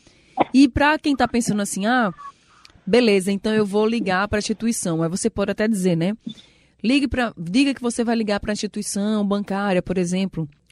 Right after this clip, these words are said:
Os golpistas, aqui a gente tem que pensar com a cabeça deles. Eles podem dizer assim,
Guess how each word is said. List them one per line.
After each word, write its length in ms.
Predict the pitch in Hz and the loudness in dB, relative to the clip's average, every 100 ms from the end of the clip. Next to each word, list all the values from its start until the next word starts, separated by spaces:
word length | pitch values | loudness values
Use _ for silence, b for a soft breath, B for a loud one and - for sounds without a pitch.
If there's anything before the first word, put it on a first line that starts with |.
| - | -2
Os 180 | 233 | 2
golpistas, 640 | 226 196 - 202 240 196 175 | 4 2 2 0 0 0 -4
aqui 140 | - | 0
a 40 | 196 | 2
gente 180 | 208 | 2
tem 120 | - 247 | 0 -2
que 80 | |
pensar 300 | - 202 202 | -2 -4 -2
com 80 | 208 | -2
a 40 | 220 | -2
cabeça 380 | - 202 - | 0 -2 -2
deles. 400 | 247 185 165 147 - b b b b b b | 2 2 2 -4 -8 b b b b b b
Eles 220 | 202 220 | 0 0
podem 280 | - 214 208 | 0 0 0
dizer 140 | 214 | 0
assim, 220 | 208 - | -2 -2